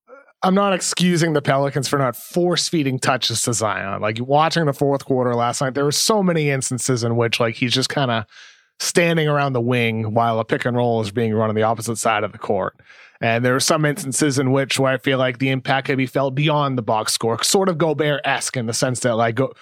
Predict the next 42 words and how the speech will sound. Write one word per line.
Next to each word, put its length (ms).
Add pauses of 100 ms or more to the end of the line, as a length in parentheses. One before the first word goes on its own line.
(160)
Zion 500
would 140
set 160
a 60
screen, 640 (140)
roll 260
to 100
the 120
rim, 420 (300)
cause 300
the 60
defense 380
to 160
collapse 420
towards 280
the 80
paint, 320
opening 360
something 320
up 280
for 120
somebody 400
else. 280
So 400 (180)
it's 80
like 160
the 220
impact 500
could 80
be 100
felt 320
without 400
a 40
shot 320
being 240
taken. 420
However, 640 (800)
like, 240
to 120
your 200
point, 320
Chris, 420